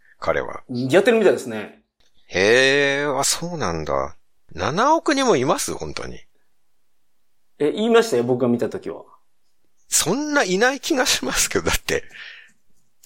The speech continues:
Speaker 1: 地球人の十人に一人フォローしてるってことですよ。七億人ってことは、そんないます？
Speaker 2: あ、違うわ、ごめんなさい、これ。七百万フォロワーや。
Speaker 1: うん。
Speaker 2: これ、百万勝手にかけてたわ、俺。
Speaker 1: はい。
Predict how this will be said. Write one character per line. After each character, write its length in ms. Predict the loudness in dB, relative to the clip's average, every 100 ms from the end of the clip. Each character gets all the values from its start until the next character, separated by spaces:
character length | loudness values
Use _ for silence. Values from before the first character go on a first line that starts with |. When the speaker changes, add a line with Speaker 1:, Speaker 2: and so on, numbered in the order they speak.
| -4 2
Speaker 1:
地 140 | 2
球 140 | 2 -2 -2
人 180 | 0 4
の 140 | 2
十 260 | 2 2 2
人 200 | 2 2
に 80 | 2
一 200 | 2 4
人 80 | 4
フ 140 | 4
ォ 40 |
ロ 120 | 4 2
ー 40 |
し 60 | 0
て 80 |
る 60 | -2
っ 20 |
て 80 | -2
こ 80 | -2
と 60 |
で 60 | -2
す 60 | -6
よ。 200 | -8 -10 _ -20 _ _ _ _ _ _ _ _ -8
七 340 | -4 -2 -2
億 200 | -2 -4
人 140 | -4
っ 20 | -4
て 80 |
こ 120 | -6 -6
と 80 |
は、 100 | -6
そ 220 | -2 -2 -2
ん 180 | -2
な 100 | -2
い 60 | 0
ま 140 | -2
す？ 340 | -2 -6 -8 -14 _ _ _ _ _ _ _ _ _ _ -4
Speaker 2:
あ、 80 | -4
違 300 | -2 0 4
う 20 | 6
わ、 80 | 4
ご 120 | 2
め 120 | 2 2
ん 40 |
な 60 | 2
さ 80 |
い、 40 | -2
こ 100 | -4
れ。 100 | -8 -14 -20 _ _ _ _ _
七 320 | 2 4 4
百 300 | 4 4 4
万 240 | 6 6 6
フ 80 | 6
ォ 20 |
ロ 120 | 6
ワ 160 | 2 -4
ー 40 |
や。 120 | -12 -16 -20 _ _ _ _ _ -4
Speaker 1:
う 80 | -2
ん。 200 | -2 -4 -16 _ _ _ _ _ _ _ _ _ _
Speaker 2:
こ 140 | 2
れ、 40 | 4
百 240 | 2 2
万 160 | 2 4
勝 180 | 2 2
手 80 |
に 60 | 0
か 120 | 0
け 100 | -2
て 80 | 0
た 120 | -2
わ、 80 | -2
俺。 180 | -8 -14 -10
Speaker 1:
は 340 | 0 2
い。 40 | 2